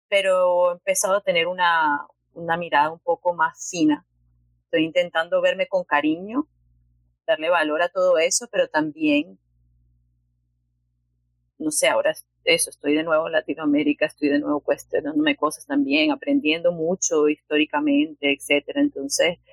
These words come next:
ah, es continuamente, si uno quiere estar así un poquito atento y no estar distrayéndose y no irse a los,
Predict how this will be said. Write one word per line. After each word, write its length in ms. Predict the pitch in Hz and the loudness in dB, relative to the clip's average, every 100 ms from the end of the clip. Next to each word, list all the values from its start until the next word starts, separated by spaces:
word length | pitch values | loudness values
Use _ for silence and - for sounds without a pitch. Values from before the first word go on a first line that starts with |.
| - - - - - - - _ - - _ | -4 -4 -4 -16 -20 -20 -20 _ -10 -10 _
ah, 180 | 226 247 233 - - _ _ - | 0 0 0 -8 -20 _ _ -6
es 520 | 170 175 220 214 - - | 0 2 0 0 -2 0
continuamente, 840 | 196 185 190 202 190 180 190 214 | -6 -4 -2 0 2 0 0 -2
si 140 | 208 | 0
uno 140 | 175 190 | 0 -2
quiere 240 | - 180 | 0 0
estar 240 | 185 - 180 | 0 2 2
así 280 | 185 - | 2 -2
un 100 | 185 | -6
poquito 380 | 185 185 190 - | -4 -4 -2 0
atento 420 | 180 - 170 185 | 0 2 0 0
y 60 | 165 | 0
no 120 | 156 | 0
estar 340 | 160 - 165 165 | 0 2 2 2
distrayéndose 1080 | 175 - 156 147 143 160 185 165 160 - 156 | -4 2 2 2 0 0 0 -2 -4 0 2
y 120 | 147 | 2
no 100 | 156 | -2
irse 220 | 151 - | 0 0
a 40 | |
los, 240 | 160 165 | 2 0